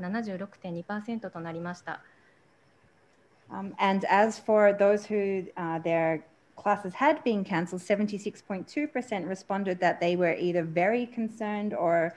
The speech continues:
Speaker 2: rather concerned as a result of these cancellations.
Speaker 1: 不安と答えた女性のコメントをご紹介します。
Speaker 2: And I'll introduce some of the comments of those who did respond that they had concerns.
Speaker 1: 「V産なので出産の流れ、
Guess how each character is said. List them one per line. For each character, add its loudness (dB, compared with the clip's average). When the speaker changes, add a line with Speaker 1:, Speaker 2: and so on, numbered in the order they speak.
Speaker 2:
rather 2
concerned -2
as 0
a -4
result -4
of -6
these -8
cancellations. -10
Speaker 1:
不 -4
安 -4
と -8
答 -6
え -4
た -8
女 -12
性 -6
の -4
コ -8
メ -2
ン -6
ト -6
を -6
ご -8
紹 -10
介 -8
し -14
ま -6
す。 -10
Speaker 2:
And -2
I'll 4
introduce -4
some 0
of 0
the -2
comments -2
of -4
those 0
who -6
did -6
respond -4
that -4
they -4
had -4
concerns. -4
Speaker 1:
「V 0
産 -2
な -6
の -8
で -4
出 -12
産 -4
の -2
流 -4
れ、 -6